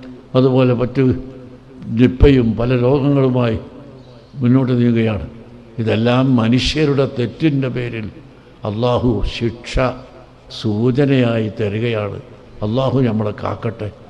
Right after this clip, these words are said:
നമ്മുടെ തെറ്റുകൊണ്ട് അല്ലാഹു നമ്മളെ ശിക്ഷിക്കാതിരിക്കട്ടെ.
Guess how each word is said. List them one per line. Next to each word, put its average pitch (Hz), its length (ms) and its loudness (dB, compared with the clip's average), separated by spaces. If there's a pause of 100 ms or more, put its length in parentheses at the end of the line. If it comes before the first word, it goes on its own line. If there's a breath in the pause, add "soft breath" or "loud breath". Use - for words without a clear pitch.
(480)
നമ്മുടെ 123 260 4 (100)
തെറ്റുകൊണ്ട് 135 580 6 (540)
അല്ലാഹു 151 300 4 (120)
നമ്മളെ 131 220 2 (100)
ശിക്ഷിക്കാതിരിക്കട്ടെ. 123 960 0